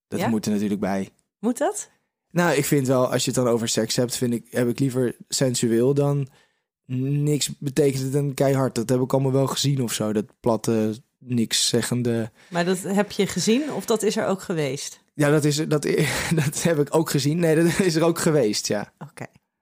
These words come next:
Speaker 2: Oké.
Speaker 1: Ja.
Speaker 2: Ehm, gaan we door naar het volgende. Heb je liever een relatie met een bekend persoon of een onbekend persoon?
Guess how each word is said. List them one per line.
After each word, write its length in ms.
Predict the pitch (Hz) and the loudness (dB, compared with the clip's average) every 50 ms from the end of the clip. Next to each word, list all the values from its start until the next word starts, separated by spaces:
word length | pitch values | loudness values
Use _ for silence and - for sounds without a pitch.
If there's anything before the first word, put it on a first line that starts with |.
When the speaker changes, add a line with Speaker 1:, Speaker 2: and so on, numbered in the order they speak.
| _ _ _ | _ _ _
Speaker 2:
Oké. 140 | - 208 117 | -6 -4 -2
Speaker 1:
Ja. 300 | 110 110 - 147 - - _ _ _ _ _ - - - - - - - - - - - _ | -2 -2 -4 -6 -10 -16 _ _ _ _ _ -20 -20 -18 -16 -14 -14 -14 -16 -18 -20 -20 _
Speaker 2:
Ehm, 380 | - 214 247 262 269 269 277 262 - - _ _ _ | -2 2 2 4 4 4 2 0 -4 -8 _ _ _
gaan 200 | - - 233 220 | -6 -2 0 0
we 60 | 220 | 2
door 140 | 208 214 214 | 2 2 0
naar 100 | 214 214 | 0 0
het 100 | 196 185 | -2 -2
volgende. 420 | - 202 208 196 - 156 160 285 - _ _ _ _ _ _ _ _ _ _ _ _ _ _ _ _ _ _ _ _ _ - - _ _ _ _ _ _ _ _ _ _ _ _ _ _ _ | -2 -4 -4 -2 -2 -4 -4 -6 -8 _ _ _ _ _ _ _ _ _ _ _ _ _ _ _ _ _ _ _ _ _ -16 -16 _ _ _ _ _ _ _ _ _ _ _ _ _ _ _
Heb 200 | _ 208 233 - | _ -4 -4 -2
je 100 | - 262 | 0 2
liever 240 | 240 247 254 233 220 | 2 4 4 4 2
een 140 | 208 196 190 | 2 2 2
relatie 480 | 185 185 190 196 208 220 214 - 190 180 | 2 2 4 4 4 2 2 0 -2 0
met 120 | 175 170 | 0 0
een 80 | 165 156 | 0 -2
bekend 460 | 147 - _ - 277 381 392 - - | -4 -6 _ -6 -6 -6 -6 -8 -10
persoon 460 | - 277 - - 220 220 226 233 226 | -8 -8 -4 -2 -2 0 0 0 -2
of 80 | - 185 | -2 -2
een 120 | 175 180 - - | -2 -2 -2 -2
onbekend 480 | 208 196 185 160 147 - - - 143 | 0 0 0 -2 -4 -6 -8 -10 -10
persoon? 300 | - - - - - - | -10 -12 -12 -12 -12 -14